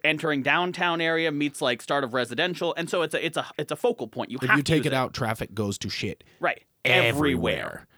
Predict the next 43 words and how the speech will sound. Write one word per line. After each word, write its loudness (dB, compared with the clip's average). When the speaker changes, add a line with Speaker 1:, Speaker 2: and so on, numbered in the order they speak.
Speaker 2:
It's -2
not 0
like, -4
there's -2
not -2
an -6
option -2
to, -4
like, -6
Speaker 1:
They 2
paved, 4
Speaker 2:
reroute 4
Speaker 1:
right. 0
Speaker 2:
either, -2
Speaker 1:
They 2
Speaker 2:
'cause 0
there's 0
Speaker 1:
paved 0
the 2
road 2
Speaker 2:
buildings. -4
Speaker 1:
last 0
year. -8
Speaker 2:
Right. -2
Speaker 1:
And, 0
like, 2
repaved -2
it -6
because 0
there 2
was 0
holes 2
in 2
the 0
bridge -4
that -12
you -8
could -8
see -2
to -4
the 0
river 2
below. -2